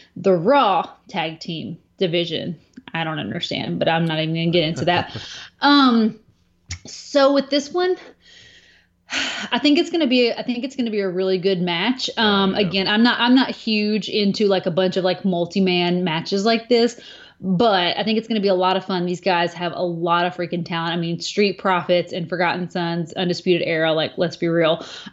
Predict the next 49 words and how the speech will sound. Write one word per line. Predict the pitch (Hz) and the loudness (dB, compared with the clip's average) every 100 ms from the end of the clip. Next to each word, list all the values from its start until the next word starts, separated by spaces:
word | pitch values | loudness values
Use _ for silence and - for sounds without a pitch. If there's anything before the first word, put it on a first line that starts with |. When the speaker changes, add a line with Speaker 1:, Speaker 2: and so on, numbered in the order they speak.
| - | 0
Speaker 1:
Um, | 214 190 180 175 - | 4 4 2 -2 0
but | 190 214 | 2 4
I'm | 240 | 4
gonna | 339 | 4
go | 285 277 | 4 4
with | 262 254 | 4 2
Undisputed | - 220 240 - 226 220 196 | 0 0 0 -2 -4 -2 -2
Era | 202 196 185 | -2 0 2
on | 180 | 0
this | 170 | -4
one. | 185 | -4
I | |
think | 196 202 | -2 -2
they're | |
gonna | 202 208 | 0 0
reclaim | 175 180 196 - 196 190 185 175 175 - _ _ _ _ - | 2 0 0 -2 0 2 2 2 -2 -6 _ _ _ _ -6
their, | 196 196 190 180 175 - _ _ _ _ | 0 2 4 2 -2 -10 _ _ _ _
their | 196 | 0
gold, | 185 196 185 170 156 | 2 2 2 0 -6
right? | 170 175 175 | -4 0 0
Like | 185 180 | -2 -4
I | |
said, | 180 180 | -2 -2
I | 170 | -2
think | 170 175 | -2 -2
that | 175 170 170 | 0 0 -2
the | |
draped | 160 185 180 | 0 2 2
in | 190 | 0
gold | 175 180 170 175 | 4 4 4 0
thing | 175 175 | -2 0
is | 156 | -2
really, | 165 175 170 170 170 | 2 4 4 2 -4
is | - 170 | -6 -2
really | 196 311 277 | 2 4 4
gonna | 226 202 | 2 0
happen. | 180 170 - 90 180 - | -2 -6 -8 -12 -12 -10
I | |
think | 170 185 | -6 -6
this | - | -4
is | 185 170 | -4 -4
the | |
start | - - 175 175 | -2 0 0 0
of | 160 | -2
it. | - - _ | -6 -12 _
I | - | -6
hope. | 185 180 - - _ _ _ _ _ _ _ _ - - | -2 -4 -4 -14 _ _ _ _ _ _ _ _ -20 -8
Speaker 2:
Huh, | 233 - - - | -6 -6 -10 -16
okay, | - 127 | -6 -8